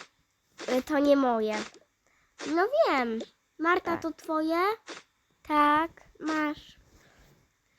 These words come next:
Speaker 2: E, a!
Speaker 1: Dobra,
Speaker 2: Oj!
Speaker 1: lepiej nie.
Speaker 2: Ech.
Speaker 1: Jezus, prawie ostatniej chwili je wziąłem.
Speaker 2: Masz tutaj swój.
Speaker 1: Zaraz mi ty je, ty odkupisz je.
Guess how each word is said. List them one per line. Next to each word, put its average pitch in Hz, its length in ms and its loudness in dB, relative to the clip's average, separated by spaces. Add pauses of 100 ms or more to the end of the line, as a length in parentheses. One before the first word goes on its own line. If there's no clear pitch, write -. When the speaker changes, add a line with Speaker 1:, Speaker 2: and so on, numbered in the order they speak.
(640)
Speaker 2:
E, 349 140 0 (640)
a! 466 400 6 (460)
Speaker 1:
Dobra, 359 340 0
Speaker 2:
Oj! 403 40 8 (100)
Speaker 1:
lepiej 415 420 6
nie. 240 380 2 (640)
Speaker 2:
Ech. 269 280 -2
Speaker 1:
Jezus, 392 480 6
prawie 339 680 2
ostatniej 311 440 -4
chwili 262 440 -2
je 233 100 -2
wziąłem. 220 580 -6 (680)
Speaker 2:
Masz 320 360 2
tutaj 285 320 -10
swój. - 240 -12
Speaker 1:
Zaraz 262 400 0
mi 269 100 0
ty - 120 -6
je, 269 140 0 (300)
ty 226 300 -4
odkupisz - 720 -10
je. - 120 -14